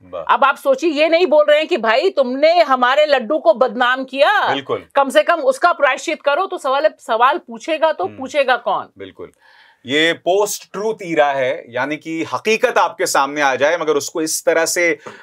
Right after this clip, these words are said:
Speaker 1: अ, विकृत करके ऐसा पेश किया जाए कि आप हकीकत से कोसों दूर बने रहें। और हम रुक करेंगे अपने तीसरे और अंतिम विषय का। सोनम वांगचुक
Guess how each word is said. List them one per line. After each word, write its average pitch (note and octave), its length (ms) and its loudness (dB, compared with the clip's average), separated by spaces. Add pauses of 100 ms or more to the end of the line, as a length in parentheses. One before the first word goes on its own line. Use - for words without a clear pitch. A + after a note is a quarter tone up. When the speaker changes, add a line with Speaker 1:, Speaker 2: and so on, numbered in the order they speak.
Speaker 1:
अ, B2+ 80 2 (380)
विकृत B2+ 420 -2
करके C#3 520 0
ऐसा B2+ 240 2
पेश E3 360 -6
किया D#3 220 0
जाए D#3 220 0
कि E3+ 420 -8
आप C#3 280 -2
हकीकत D3 300 -4
से - 120 -12
कोसों C#3+ 320 -8
दूर B2 160 -8
बने G#2+ 200 -2
रहें। G2 120 -4
और C#3 140 0
हम D3 140 0
रुक D3 160 -4
करेंगे E3 240 0
अपने D#3+ 320 -4 (300)
तीसरे F3+ 280 -4
और E3+ 100 4
अंतिम C3+ 260 -6
विषय D#3 320 -4
का। F3 400 -2 (400)
सोनम A#3+ 500 2
वांगचुक E3 580 -2